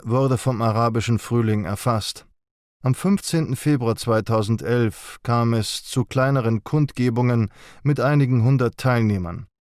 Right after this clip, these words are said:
Einem Aufruf oppositioneller Gruppen zum Tag des Zorns am siebzehnten Februar folgten in verschiedenen libyschen Städten einige tausend Menschen.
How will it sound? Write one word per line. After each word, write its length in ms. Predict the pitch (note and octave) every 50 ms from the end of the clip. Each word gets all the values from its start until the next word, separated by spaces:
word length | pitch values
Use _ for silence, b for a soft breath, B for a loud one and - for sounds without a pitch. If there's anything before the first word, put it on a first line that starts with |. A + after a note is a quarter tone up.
| _ _ _ _ _ _ _ _ _ _ _
Einem 340 | - A#2+ B2 B2+ B2+ B2+ B2
Aufruf 600 | G2 B2+ D3+ E3+ C#3+ - - C#3+ C#3+ C#3 A2 -
oppositioneller 880 | F#2+ A#2+ C3+ - - C3+ A2 C3 B2+ - - C3 A#2+ A#2+ B2+ B2+ A#2+
Gruppen 460 | G#2+ - C3 C#3 D3+ - - A2+ G2+ -
zum 260 | - A2 G2+ G2+ -
Tag 340 | - - B2+ B2+ C3 - -
des 220 | G#2+ G2 - -
Zorns 600 | - - C3 B2+ B2+ B2 G#2+ G2 F#2 - - - - - _ _ _ _ _
am 200 | - A2 A2+ A2
siebzehnten 540 | F#2 A2+ - D3 - - - D#3+ D#3 G#2+ A#2+
Februar 440 | - - D3 C#3+ C3+ A#2+ A#2 G#2+ G2+
folgten 540 | - - C3 B2 B2 A#2 - - A#2+ A#2 G#2+
in 160 | E2+ G#2 G2+
verschiedenen 640 | - - A#2 G#2 - D#3+ E3+ D3+ D#3 C#3 B2+ A#2+ A#2
libyschen 500 | A2+ A2+ B2 D#3 C#3 C#3 B2 - B2+ G#2+
Städten 480 | - - A#2+ A#2 - - A2+ G2+ - - _ _ _ _ _ _
einige 380 | - B2+ C3+ C3 B2 G#2+ A2+ -
tausend 460 | - A2+ G#2+ G#2+ G2 G#2+ A2 G2 -
Menschen. 480 | A#2 A2 G#2 F#2+ - - F2 D#2+ -